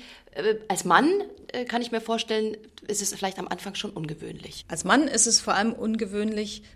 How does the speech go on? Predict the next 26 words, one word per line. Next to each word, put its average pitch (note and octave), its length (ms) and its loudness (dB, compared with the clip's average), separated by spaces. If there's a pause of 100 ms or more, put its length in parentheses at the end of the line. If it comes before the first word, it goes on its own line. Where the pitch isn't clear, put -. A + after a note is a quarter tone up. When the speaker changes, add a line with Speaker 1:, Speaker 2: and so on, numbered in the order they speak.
Speaker 2:
mal F3+ 200 -4
nichts - 420 -6
zu F#3+ 120 -8
tun C4+ 600 -2 (260)
in F#3+ 200 0
Speaker 1:
Mhm. E3+ 40 -6
Speaker 2:
der D#3+ 140 -6
Lust. D3+ 460 -8 (220)
Als F#3 220 -4
Mann A#3+ 240 4
ist A3+ 140 2
es A3+ 120 0
jetzt G#3+ 200 -2
nicht C4 280 2
ungewöhnlich, G#3+ 680 0
Lust G3+ 220 -4
zu D#3+ 160 -12
haben. D#3+ 360 -6
Also, E3 280 -6
ähm, E3 800 -10
da E3+ 260 -8
merke F3 320 -8
ich F3 100 -12
jetzt - 200 -6
nicht, - 320 -6 (720)
äh, - 80 -14